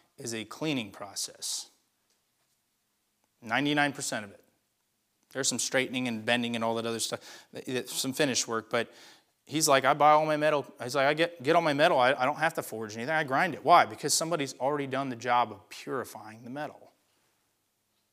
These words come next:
There's no reason for me to blacksmith on it. It's already been pure. If I, if I'm hammering, I'm not sol-, I'm not doing anything. I'm just, I'm messing up,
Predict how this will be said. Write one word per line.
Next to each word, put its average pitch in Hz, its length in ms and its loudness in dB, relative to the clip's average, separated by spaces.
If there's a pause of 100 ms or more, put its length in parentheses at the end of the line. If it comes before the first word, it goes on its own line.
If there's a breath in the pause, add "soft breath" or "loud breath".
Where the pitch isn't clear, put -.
(300)
There's 143 160 -2
no 151 80 0
reason 175 300 -2
for 160 120 -8
me 135 100 -4
to 113 80 -6
blacksmith 107 540 -6
on 104 140 -16
it. - 80 -20 (480)
It's 135 160 2
already 156 240 8
been 147 180 2
pure. 185 300 6
If - 180 -2
I, 170 120 8
if 147 140 -2
I'm 156 120 2
hammering, 170 360 6
I'm 143 160 6
not 175 180 2
sol-, 180 300 6
I'm 139 80 -2
not 160 180 4
doing 196 220 2
anything. 151 300 0
I'm 139 160 2
just, 156 160 -4
I'm 139 80 0
messing 180 400 6
up, 180 160 6